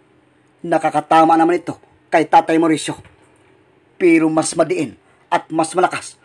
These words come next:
ang mga sapak ni Tatay Mauricio kumpara kay Ernesto. Kaya napapatras na ito. Sabi ni Tatay Mauricio habang papalapit ito kay Ernesto,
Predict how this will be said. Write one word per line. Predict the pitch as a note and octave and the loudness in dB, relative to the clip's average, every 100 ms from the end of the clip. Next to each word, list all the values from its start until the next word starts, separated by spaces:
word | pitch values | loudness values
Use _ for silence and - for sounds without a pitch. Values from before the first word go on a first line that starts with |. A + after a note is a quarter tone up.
| _ _ - | _ _ -4
ang | F3 | -2
mga | F3+ F3+ D#3+ | 0 -2 -2
sapak | E3 D#3+ - _ _ _ _ _ _ _ _ E3 | -8 -12 -14 _ _ _ _ _ _ _ _ -4
ni | E3+ | -2
Tatay | D#3+ E3+ | 0 0
Mauricio | F3 F3 - D3 _ _ _ | -2 -2 -6 -10 _ _ _
kumpara | - E3 D3 F3 - - _ _ _ _ _ | -6 -6 0 0 0 -18 _ _ _ _ _
kay | - F#3+ E3+ | 0 2 2
Ernesto. | D#3 - - - _ _ _ _ _ _ _ _ _ _ _ _ _ | 0 -4 -12 -14 _ _ _ _ _ _ _ _ _ _ _ _ _
Kaya | E3+ D#3 D#3 - _ - | 2 4 2 -2 _ -4
napapatras | E3+ D#3 D3+ D#3+ D#3 D3+ | -2 0 0 0 -2 -6
na | D#3 | -6
ito. | C#3+ - - - _ _ _ _ _ _ _ _ _ _ _ _ _ _ - | -6 -12 -14 -20 _ _ _ _ _ _ _ _ _ _ _ _ _ _ -6
Sabi | - F3+ B2 - _ | 2 2 2 -8 _
ni | F3+ | -4
Tatay | E3 D#3+ | -2 0
Mauricio | D#3+ E3+ - C#3 _ _ _ _ _ _ | 0 0 -4 -10 _ _ _ _ _ _
habang | - F#3 F#3+ E3 _ _ | 0 2 0 -6 _ _
papalapit | - F3+ E3+ E3+ - | 0 2 2 0 -2
ito | E3+ - _ - | -6 -10 _ -2
kay | F#3+ | 0
Ernesto, | F#3+ F#3+ D3 - | 2 -2 -6 -12